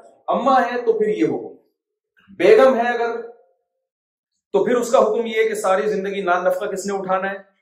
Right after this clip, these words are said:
بولو نا، کیا ہو گیا؟ بول نہیں رہے۔ شوہر نے اٹھانا ہے اس کا نان نفقہ۔ سمجھ رہے ہو کہ نہیں سمجھ رہے؟ اولاد ہے تو تا حیات بیٹی کا خرچہ تمہارے اوپر جب تک اس کی شادی نہیں ہو جاتی،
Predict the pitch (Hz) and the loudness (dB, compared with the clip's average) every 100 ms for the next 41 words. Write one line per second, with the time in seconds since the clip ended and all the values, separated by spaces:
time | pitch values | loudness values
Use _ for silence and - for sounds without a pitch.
0 | _ _ _ _ _ _ _ 147 151 151 | _ _ _ _ _ _ _ -10 -6 -6
1 | 151 147 135 123 - - - - - - | -8 -8 -8 -8 -12 -14 -14 -10 -8 -8
2 | - - - _ _ - 147 170 180 165 | -8 -10 -18 _ _ -12 -10 -8 -8 -10
3 | - - _ _ - - - _ - 202 | -12 -18 _ _ -20 -20 -20 _ 2 8
4 | 202 202 180 156 139 131 123 - 117 113 | 8 8 4 0 -2 -6 -8 -8 -8 -8
5 | 110 104 - _ _ _ _ _ _ - | -8 -14 -18 _ _ _ _ _ _ -4
6 | 156 180 220 262 240 226 208 190 175 - | 2 4 4 4 0 -4 -8 -10 -12 -16
7 | - _ _ - 175 180 208 233 208 208 | -20 _ _ 4 6 8 8 6 4 0
8 | 208 - - _ _ _ _ _ _ - | -2 -6 -16 _ _ _ _ _ _ 0
9 | 208 208 214 214 - - - - 196 185 | 4 4 2 0 -4 -14 -6 2 2 4
10 | 180 196 190 160 160 196 196 190 185 202 | 2 0 -2 -6 -6 -2 0 0 -2 -4
11 | 190 180 185 196 185 202 170 175 185 180 | -6 -2 -2 -2 -4 -8 -6 -4 -4 -4
12 | - 175 170 165 185 180 175 170 - | -8 -8 -6 -6 -10 -10 -6 -6 -8